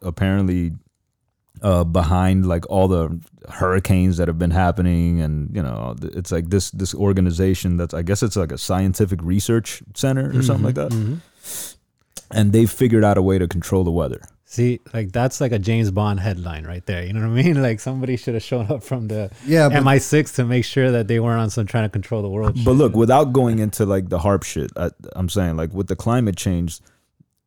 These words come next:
Speaker 1: you know, the question that no one has really figured out is how much effect are we actually having on the climate with all the things that, you know, like, the pollution and all the, you know, all the concerns that people are having.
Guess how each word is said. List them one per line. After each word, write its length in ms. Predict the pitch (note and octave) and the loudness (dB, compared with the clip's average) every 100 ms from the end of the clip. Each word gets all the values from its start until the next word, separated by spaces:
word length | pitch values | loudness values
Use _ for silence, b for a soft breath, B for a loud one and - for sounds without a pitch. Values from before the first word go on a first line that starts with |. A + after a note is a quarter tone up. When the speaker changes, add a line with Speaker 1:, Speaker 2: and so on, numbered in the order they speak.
| _ | _
Speaker 1:
you 100 | A2 | -2
know, 300 | G2+ F#2 E2 - _ A2 G2+ | 0 0 -2 -10 _ -20 -6
the 120 | G#2 | -4
question 500 | - B2+ B2+ - C3 | 0 2 2 2 2
that 120 | G#2 | 2
no 200 | F#2+ G#2+ | 2 2
one 220 | A#2 A#2 G#2 | 2 2 2
has 240 | G2+ F2+ | 2 0
really 240 | G#2+ G#2+ | 2 2
figured 400 | F#2+ - G2 F#2 | 0 0 0 2
out 240 | F#2+ F2 - | 0 -2 -4
is 160 | F2 | -8
how 160 | - G#2 | -2 0
much 200 | A2 G#2 | 2 0
effect 440 | D#2 - G#2+ F#2+ E2+ | -4 0 0 0 -2
are 80 | |
we 340 | D#2+ F2+ G#2 A2 | -2 0 0 0
actually 460 | F#2+ F#2+ - F#2 E2+ | -4 -4 -2 -2 0
having 360 | F2+ F2 E2 | 0 0 -2
on 120 | D#2+ C#2+ | -4 -6
the 60 | |
climate 400 | - F#2+ E2+ D2 D2+ | -4 -2 -2 -2 -2
with 160 | F2+ | 2
all 140 | F#2+ G#2 | 2 2
the 100 | G#2 | 0
things 360 | A2 G#2 F#2+ | 0 0 0
that, 260 | F2+ E2 D2+ | -2 -2 -4
you 80 | F#2+ | -4
know, 120 | D#2 | -4
like, 220 | D2+ D2+ | -6 -8
the 80 | E2 | -10
pollution 760 | D#2+ F#2+ F#2 F#2+ - F2+ E2+ E2 | -6 -2 0 -2 -2 -2 0 -2
and 100 | D#2+ | -2
all 120 | E2 | -2
the, 180 | F2 - G1+ - - | -2 -4 -10 -16 -8
you 80 | |
know, 140 | E2+ A#1 | -6 -4
all 180 | E2 F#2+ | -2 0
the 80 | |
concerns 540 | F#2+ F#2+ - G#2 G2 E2+ | 2 2 2 2 2 2
that 140 | D#2+ | 0
people 260 | G2 F2+ D2 | -2 -2 -2
are 80 | D#2 | 0
having. 440 | F2 C#2+ C2+ | 0 -2 -6